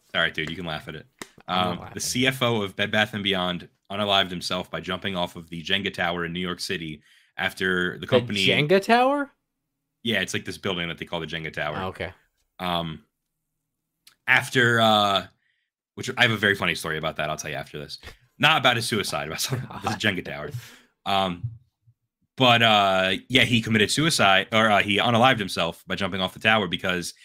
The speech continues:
Speaker 1: he got caught taking funds out of stocks after the company, like, plummeted.
Speaker 2: No, so he was
Speaker 1: Yeah.
Speaker 2: embezzling money?
Speaker 1: He was embezzling money, and he got caught, and he unalived himself. Um, anyway,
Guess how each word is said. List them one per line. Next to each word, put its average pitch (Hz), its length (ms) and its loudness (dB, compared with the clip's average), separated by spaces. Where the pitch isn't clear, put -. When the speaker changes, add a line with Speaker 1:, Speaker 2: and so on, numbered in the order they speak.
Speaker 1:
he 107 320 0
got 101 220 2
caught 95 380 2
taking 98 280 -2
funds 101 360 -4
out 85 200 2
of 82 140 -4
stocks - 760 -2
after 101 300 0
the 90 80 -4
company, 87 560 -4
like, 78 220 -8
plummeted. 80 500 -8
Speaker 2:
No, 95 140 -10
so - 160 -10
he 98 100 -8
was 95 80 -8
Speaker 1:
Yeah. 101 100 0
Speaker 2:
embezzling 110 540 -6
money? 123 260 -10
Speaker 1:
He 113 140 -4
was 98 120 -2
embezzling 90 380 -2
money, 85 280 0
and 82 80 2
he 80 40 0
got 80 140 -2
caught, 78 240 -4
and 71 80 -8
he 73 160 -12
unalived 76 360 -8
himself. - 440 -14
Um, 71 420 -8
anyway, 113 320 4